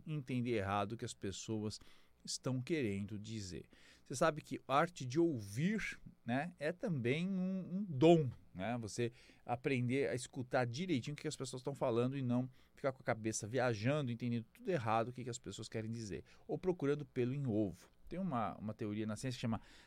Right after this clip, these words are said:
navalha de Ockham, que é o seguinte: às vezes, o, é o óbvio, ele, ele falou oi, ele falou oi, não é você ficar entendendo que, o que, que tem por segundas, terceiras intenções. Então a gente tem que aprender a ouvir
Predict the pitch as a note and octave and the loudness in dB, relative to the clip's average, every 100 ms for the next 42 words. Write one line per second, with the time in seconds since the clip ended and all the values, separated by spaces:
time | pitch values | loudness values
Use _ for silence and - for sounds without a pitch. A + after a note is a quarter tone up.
0 | - B2 A#2 C#3 C3+ A2 F#2+ A#2 G2 B2+ | -2 0 4 2 2 0 0 -4 -6 -6
1 | - C3+ F2+ - - - - C3+ C#3+ F#3+ | -6 -8 -10 -14 -20 -20 -10 -2 6 6
2 | - - - - - F3+ F3+ - A2+ G#3+ | 6 -4 -10 -20 -6 2 2 2 2 8
3 | D#4+ F#3+ F3+ A#2+ G#2+ - - - C#3+ C#3 | 12 12 12 6 -6 -10 -16 -10 -6 -6
4 | C#3 C3+ F3 - - G3 A3 F3+ - G3+ | -6 2 2 6 12 12 12 12 -4 2
5 | A3 - - G3+ D3 B2+ - - _ - | 2 2 12 12 12 8 -8 -20 _ -2
6 | C3+ D3+ D3+ - C#3 B2+ C3 B2 A2 B2+ | 0 0 -4 -4 -4 -2 0 0 2 2
7 | B2 A2 A#2 A2+ C3 - B2 B2 - A#2+ | 2 -2 -6 -8 -8 -8 -10 -10 -10 -8
8 | C3 C3+ B2 B2+ A2+ A2+ A2 A2 A2+ G#2 | -6 -6 -8 -8 -8 -8 -10 -10 -10 -12
9 | - - A#2+ C#3+ D#3 D#3+ D3 D3 B2+ B2+ | -16 -10 -10 -10 -10 -8 -6 -4 0 0
10 | A2+ E3 | 0 -2